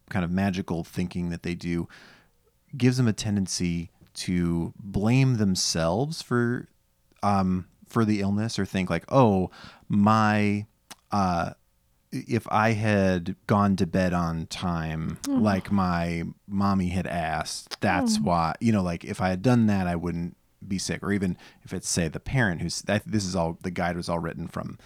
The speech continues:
Speaker 1: from that. If you were saying, like, "Yeah, you know, mommy has cancer,"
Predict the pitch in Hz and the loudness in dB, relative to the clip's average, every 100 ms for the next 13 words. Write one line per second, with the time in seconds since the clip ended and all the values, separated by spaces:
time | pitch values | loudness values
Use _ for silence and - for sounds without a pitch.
0 | - - - 101 98 80 76 - 85 78 | -20 -18 -4 0 0 -2 -8 -10 -8 -6
1 | - 78 80 85 - - - _ _ _ | -6 -6 -6 -10 -10 -12 -20 _ _ _
2 | _ _ _ - 117 76 92 85 87 104 | _ _ _ -2 0 2 0 2 2 4
3 | 104 92 87 80 - - - - - - | 4 2 0 -6 -8 -14 -20 -12 -4 -4
4 | - 85 107 | -4 -6 -8